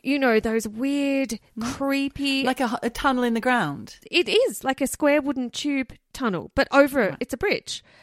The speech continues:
Speaker 1: So you, it's really
Speaker 2: Okay.
Speaker 1: old school American bridge. As they got to the entrance of the bridge and began to drive across it,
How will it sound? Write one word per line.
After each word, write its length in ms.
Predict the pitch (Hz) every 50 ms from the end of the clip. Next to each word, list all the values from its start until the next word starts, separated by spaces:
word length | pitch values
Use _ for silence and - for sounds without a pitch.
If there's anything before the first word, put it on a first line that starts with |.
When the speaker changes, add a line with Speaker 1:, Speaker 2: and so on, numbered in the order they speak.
| _ _
Speaker 1:
So 120 | - 285
you, 180 | 277 262 269 247 _ -
it's 220 | - - 254 -
really 400 | 262 269 285 330 339 339 311 311
Speaker 2:
Okay. 80 | 294 -
Speaker 1:
old 180 | 240 240 240 -
school 340 | - - 254 214 202 190
American 420 | 190 190 190 185 180 - - 202 196
bridge. 400 | - 185 165 160 - - - - - - - - - - _ _ _ _ -
As 160 | 247 269 -
they 100 | 330 330
got 220 | - 294 254 -
to 120 | - - 247
the 360 | 233 220 202 190 185 180 - - -
entrance 440 | 220 220 233 - - 220 220 - -
of 80 | 208
the 80 | - 196
bridge 420 | - 190 170 165 151 - - - -
and 260 | - 214 196 190 190 -
began 240 | 208 196 185 180
to 80 | 180 -
drive 220 | - 208 185 175
across 360 | 185 - - - 185 170 - -
it, 180 | - - -